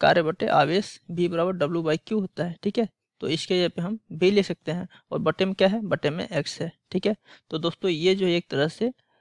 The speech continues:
विभव बटे क्या हो गया? विस्थापन हो गया, और इसको क्या बोलते हैं? विभव प्रवणता। ठीक है, यानी कि जो है इसको हम लिख सकते हैं V by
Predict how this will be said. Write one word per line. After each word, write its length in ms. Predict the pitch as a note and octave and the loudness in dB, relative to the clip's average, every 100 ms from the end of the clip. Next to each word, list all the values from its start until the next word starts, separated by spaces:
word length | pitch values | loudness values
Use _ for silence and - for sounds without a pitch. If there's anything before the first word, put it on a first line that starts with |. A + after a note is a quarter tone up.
| _ _ _ | _ _ _
विभव 400 | D#3 D#3 D3+ F#3 | 0 0 2 2
बटे 320 | F3+ - G#3+ C#4 _ _ | 2 2 2 0 _ _
क्या 100 | B3+ | 0
हो 120 | G#3 | 2
गया? 180 | D3+ C#3+ - | 2 0 -2
विस्थापन 520 | E3+ D3+ - E3 F#3+ | -8 -6 -4 -2 0
हो 120 | F3+ D#3 | -2 -2
गया, 200 | D3 F3 - _ | -4 -6 -12 _
और 80 | D#3 | -2
इसको 200 | D#3+ F3+ | -2 -2
क्या 160 | A#3 A3+ | 2 2
बोलते 320 | E3+ - D#3 | 2 -2 -6
हैं? 120 | E3+ | -4
विभव 340 | C#3+ D3+ D#3+ - | -4 -2 -2 -2
प्रवणता। 520 | D3+ C#3+ D3+ - E3+ - | -2 -2 -4 -6 -8 -8
ठीक 160 | - F#3 | -4 -2
है, 180 | F3+ | 2
यानी 220 | - D3 D#3+ | 2 2 -2
कि 100 | E3+ | -4
जो 140 | E3 | -2
है 160 | G#3 A3 _ _ _ _ - | 0 -2 _ _ _ _ -2
इसको 220 | D3+ - | 0 0
हम 100 | D#3+ | 0
लिख 120 | D#3+ | -2
सकते 240 | E3 - F#3 | -4 -4 -4
हैं 60 | E3 | 0
V 140 | E3 | 2
by 120 | D3+ | 4